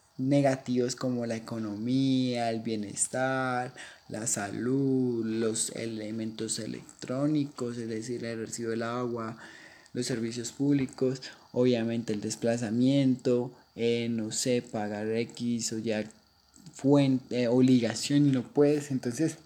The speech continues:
eso nos genera cierta temor, cierta ímpetu, en donde en realidad nos sentimos en peligro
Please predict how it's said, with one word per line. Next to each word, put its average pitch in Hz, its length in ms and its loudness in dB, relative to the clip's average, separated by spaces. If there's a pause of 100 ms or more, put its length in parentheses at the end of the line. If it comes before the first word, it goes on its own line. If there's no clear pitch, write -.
(640)
eso 160 240 4
nos 202 140 6
genera 143 380 4
cierta 143 640 0 (1400)
temor, 117 520 -2 (680)
cierta - 680 0
ímpetu, 143 540 4 (220)
en 147 100 4
donde 147 220 4
en 151 200 -2
realidad 147 640 -2
nos 165 180 -2
sentimos 147 460 -6
en 165 80 -6
peligro 143 480 0